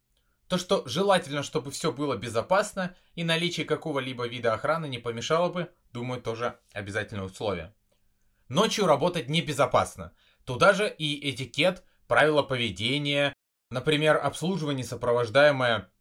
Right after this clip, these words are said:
алкоголем и друзьями. Ну, вы знаете эти ночные посиделки. В общем, много деталей. Попутно можно было бы видоизменить и внедрить.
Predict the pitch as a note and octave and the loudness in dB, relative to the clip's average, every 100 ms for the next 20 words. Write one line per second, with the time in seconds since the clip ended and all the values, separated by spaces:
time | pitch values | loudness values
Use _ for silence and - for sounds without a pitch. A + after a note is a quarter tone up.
0 | _ _ _ _ B2+ B2 C3 G2+ D#3+ D#3 | _ _ _ _ -2 0 -2 -2 0 0
1 | A#2 G#2 G#2 A#2 D#3 E3 D#3 D3 _ - | -2 -4 -6 -4 -2 -2 -4 -8 _ -6
2 | G3 G#3+ D3 C3+ D#3 G#2 G2+ G2 F#2+ F#2 | -4 -4 -4 -2 -2 -2 -6 -8 -8 -8
3 | - F#2 G#2 G#2+ F#2+ F2+ E2 - _ _ | -8 -10 -10 -10 -8 -10 -10 -20 _ _
4 | _ _ - G#2+ F#3+ F#3 E3 C#3 F3 D3 | _ _ -6 0 0 0 -2 0 0 0
5 | B2+ C#3 B2 G2 F2+ _ _ - A#2+ - | -2 4 4 4 -8 _ _ -2 -2 0
6 | G3+ F#3+ F#3+ - _ B2+ C3 B2+ B2 C#3+ | -4 0 -2 -4 _ -6 -4 -4 -2 -4
7 | A2 G#2+ A2 A#2 A#2+ G#2 A#2 D#3 F3 - | -4 -8 -10 -8 -6 -6 -6 -6 -8 -10
8 | C3 C3 B2 G2+ F#2 - | -8 -6 -6 -6 -8 -12